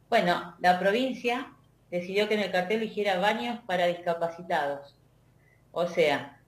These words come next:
ya bastante tiene la persona con tener una discapacidad y el cartel que hace la publicidad de la obra le está remarcando que son baños para discapacitados.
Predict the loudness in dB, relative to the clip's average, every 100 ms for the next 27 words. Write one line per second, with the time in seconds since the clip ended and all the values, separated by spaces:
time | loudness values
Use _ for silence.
0 | _ 2 6 6 4 2 2 -2 0 2
1 | 2 0 -4 -4 -2 0 0 2 0 2
2 | 0 -2 -4 -4 -6 -4 -2 -2 -4 -12
3 | _ _ _ _ _ 0 0 2 4 4
4 | 2 2 2 0 -4 -12 _ _ 0 0
5 | 4 2 4 0 -4 2 4 6 4 4
6 | 2 0 -2 -8 _ _ _ -4 -2 4
7 | 4 4 4 2 2 0 0 -2 -2 -4
8 | -4 2 2 2 -6 -6 -6 -6 -6 -8
9 | -8 -12 -6 -4 -4 -6